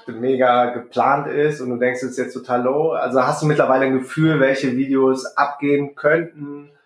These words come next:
Optimierst du die Titles wahrscheinlich schon? Ähm,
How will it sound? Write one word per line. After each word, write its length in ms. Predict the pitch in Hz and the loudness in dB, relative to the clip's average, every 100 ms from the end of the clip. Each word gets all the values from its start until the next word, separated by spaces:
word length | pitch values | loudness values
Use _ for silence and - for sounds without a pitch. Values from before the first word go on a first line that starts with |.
| _ _ | _ _
Optimierst 500 | - - 127 135 - | -20 -10 -2 0 0
du 40 | 123 | 0
die 100 | 120 | -2
Titles 400 | 117 131 143 - | 2 0 0 -2
wahrscheinlich 400 | 120 123 127 123 | -4 -2 -2 -2
schon? 340 | - 143 147 151 _ _ _ _ - - - | -2 0 0 -4 _ _ _ _ -20 -18 -2
Ähm, 640 | 120 117 117 117 113 117 | 2 4 2 -2 -8 -12